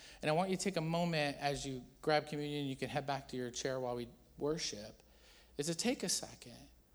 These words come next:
and reflect on what this is, that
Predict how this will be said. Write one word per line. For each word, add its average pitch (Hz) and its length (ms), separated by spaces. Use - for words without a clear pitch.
and 160 100
reflect 180 500
on 143 220
what 175 320
this - 420
is, - 800
that 156 460